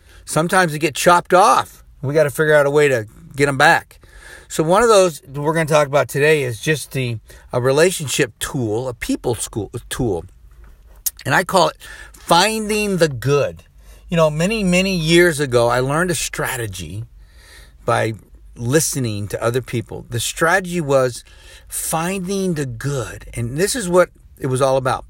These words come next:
It was all about whoever you were with, whether it was your spouse, friend, colleague at work, or just somebody you worked with. You know, maybe it was a manager, anybody.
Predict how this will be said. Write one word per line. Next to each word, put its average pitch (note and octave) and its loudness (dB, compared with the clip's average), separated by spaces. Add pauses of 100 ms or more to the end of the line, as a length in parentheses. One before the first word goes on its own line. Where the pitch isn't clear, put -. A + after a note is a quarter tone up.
It C#3 0
was C3+ -4
all F3+ 6
about E3+ 4 (380)
whoever G#3 4
you A3+ 2
were G3 6
with, D#3 0
whether C3+ 0
it A2+ -4
was G2+ -8
your F#2 -10
spouse, - 0
friend, D3 -2 (460)
colleague D#3+ 2
at C#3 0
work, C#3 2
or A#2+ -2
just C#3 -6
somebody F3+ 0
you D#3 -2
worked E3+ 2
with. - -6 (440)
You C#3 -2
know, C#3 4
maybe C3 -2
it D#3 4
was D3 0
a D3+ -4
manager, D3 -2
anybody. E3+ 0